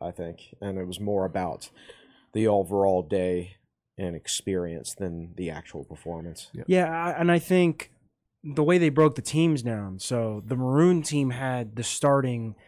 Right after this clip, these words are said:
Speaker 3: center and Johnny Jordan, and then the starting tackles.
Speaker 1: Mm-hmm.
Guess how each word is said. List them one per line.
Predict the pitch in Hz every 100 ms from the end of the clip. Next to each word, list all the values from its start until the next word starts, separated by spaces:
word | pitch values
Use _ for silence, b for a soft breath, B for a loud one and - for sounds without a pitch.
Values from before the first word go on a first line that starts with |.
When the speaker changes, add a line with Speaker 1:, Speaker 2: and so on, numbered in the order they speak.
| b
Speaker 3:
center | - - 170 165 160
and | 143 135
Johnny | 131 131
Jordan, | 120 123 120 113 117
and | 120
then | 117
the |
starting | 110 - 113 101
tackles. | 98 98 87 - - - - -
Speaker 1:
Mm-hmm. | 92